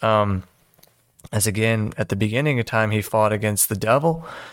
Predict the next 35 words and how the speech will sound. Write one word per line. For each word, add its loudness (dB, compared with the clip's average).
He -2
also, 2
at -2
the 0
end 0
of -2
time, 0
will 2
fight 0
against 0
the 0
Antichrist, -2
against -2
that 0
great 0
sort 0
of 2
ambassador 0
of 2
the 0
devil. -2
And 0
so 2
we 0
look 0
at -2
Michael, 2
who 0
is 0
like -2
God. 0
We 0
look 0
at -2
Gabriel, -2